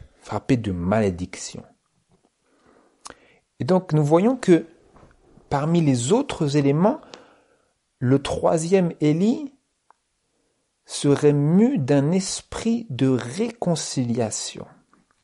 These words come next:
Et j'ai marqué ici un esprit d'amour et de vif intérêt pour les jeunes, de la part des plus, des plus, des plus âgés,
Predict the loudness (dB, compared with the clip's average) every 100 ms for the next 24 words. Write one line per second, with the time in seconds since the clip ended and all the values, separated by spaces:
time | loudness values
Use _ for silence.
0 | _ _ _ -20 _ _ _ -4 0 0
1 | -2 -4 -4 -2 -2 -6 -6 -6 -8 _
2 | _ _ _ _ _ _ _ _ -4 -2
3 | -2 -4 -8 -4 -2 0 0 2 2 2
4 | 2 -4 -8 -8 -4 -2 -2 -2 -2 -4
5 | -8 -6 -4 0 2 2 0 0 -2 -2
6 | -2 0 0 2 -4 -8 -16 _ _ _
7 | _ _ -12 -12 -4 -2 -2 -4 -12 -12
8 | -10 -8 -10 -12 -16 -14 -12 -10 -12 -18
9 | _ _ -18 -16 -16 -14 -8 -6 -6 -8
10 | -10